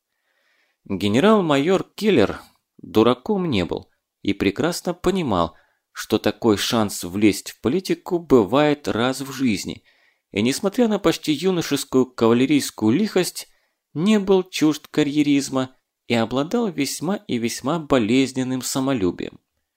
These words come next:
В детстве он не раз зачитывался произведениями господина Дюма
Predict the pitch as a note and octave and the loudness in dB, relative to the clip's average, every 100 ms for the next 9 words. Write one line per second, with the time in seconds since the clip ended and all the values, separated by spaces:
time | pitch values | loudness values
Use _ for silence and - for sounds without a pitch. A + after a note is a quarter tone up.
0 | _ _ _ _ _ G#2 F2+ E2+ C#3+ - | _ _ _ _ _ -4 -2 0 0 0
1 | - - G#2+ G2+ F#2+ A#2+ - - G#2 - | -6 0 0 0 0 0 -2 -4 -4 -2
2 | B2 A#2 G#2+ - G#2 G#2+ G2 - E2+ A2+ | -2 0 0 0 -2 0 0 0 -2 -2
3 | A2 G#2+ G2+ G#2 - - F#2+ G#2+ G#2+ G2+ | 0 -2 -4 -4 -4 -2 0 0 -2 -2
4 | G#2+ A#2+ A2 F2 | -2 0 0 -2